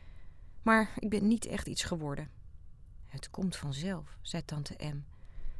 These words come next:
Het blijft maar door mijn hoofd spelen. Mijn moeder was een zwart schaap in onze door en door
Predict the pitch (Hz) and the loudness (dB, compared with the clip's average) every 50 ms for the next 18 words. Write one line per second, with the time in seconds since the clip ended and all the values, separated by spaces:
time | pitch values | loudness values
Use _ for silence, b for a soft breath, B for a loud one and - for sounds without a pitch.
0 | b b b - 139 - 147 147 - 196 - 208 190 170 180 180 175 151 147 151 | b b b 2 2 2 2 2 2 4 4 4 4 4 4 4 4 4 2 0
1 | 151 - - - - 156 151 151 143 147 143 - b b b b b b b b | 0 -2 -4 -4 -4 -4 -4 -4 -4 -6 -8 -10 b b b b b b b b
2 | b b b - 180 175 185 208 233 247 240 233 - - 180 185 175 180 170 156 | b b b 4 6 8 8 10 10 10 10 10 8 6 4 4 4 4 4 4
3 | 151 165 180 185 - - - - 208 208 185 160 - - - - - 190 180 - | 4 4 4 4 4 2 2 2 4 4 4 4 2 -4 0 4 6 6 6 6
4 | - 180 180 156 165 160 147 147 175 202 233 254 247 - - - 175 170 156 147 | 6 4 4 4 2 0 0 2 4 6 6 6 4 4 2 2 0 2 2 2
5 | 170 170 180 180 180 - | 2 2 2 2 0 -2